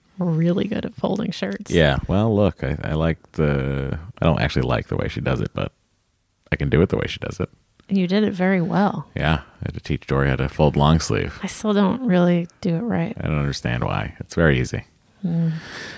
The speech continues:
Speaker 2: Okay. That's a lot.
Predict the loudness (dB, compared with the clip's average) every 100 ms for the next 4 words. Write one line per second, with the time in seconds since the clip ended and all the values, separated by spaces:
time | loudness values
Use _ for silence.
0 | -2 -2 2 0 0 -8 _ _ _ _
1 | _ _ _ _ _ _ _ _ _ _
2 | _ _ _ 0 2 4 4 4 4